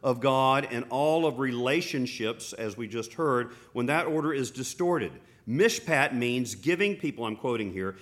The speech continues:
"giving people what they are due, whether punishment or protection or care." Giving people what they are due, whether punishment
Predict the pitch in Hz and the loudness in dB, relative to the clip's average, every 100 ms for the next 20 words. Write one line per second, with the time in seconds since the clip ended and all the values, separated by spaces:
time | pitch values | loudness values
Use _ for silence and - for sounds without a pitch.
0 | - - 117 190 220 214 - 185 170 151 | -18 -6 2 4 4 0 -2 -2 2 2
1 | 143 127 139 135 135 131 135 151 120 110 | 2 2 0 2 2 4 4 0 0 0
2 | 95 104 139 - - - 139 131 123 - | 0 -2 -6 -12 -16 0 4 4 2 -2
3 | - 196 202 170 - 123 143 - - _ | 0 2 2 0 -2 -2 -4 -10 -20 _
4 | - 135 135 147 139 - 220 208 - - | -6 -2 -2 0 -2 -2 -2 -2 -2 -4
5 | 120 131 143 - - 151 160 156 - 170 | -2 -2 -4 -10 -8 -2 -2 -2 -2 2
6 | 110 82 87 143 165 185 185 - 175 170 | 2 -2 -2 -2 2 0 0 -6 -6 -6
7 | 143 135 - 127 117 110 107 139 110 101 | -2 -2 -2 0 2 0 0 0 2 0
8 | 117 - - - 123 127 120 117 - - | -2 -8 -20 0 4 6 4 2 -2 -20
9 | - _ _ - - 220 139 - 101 113 | -20 _ _ -4 4 6 6 0 -4 -4
10 | 143 | -6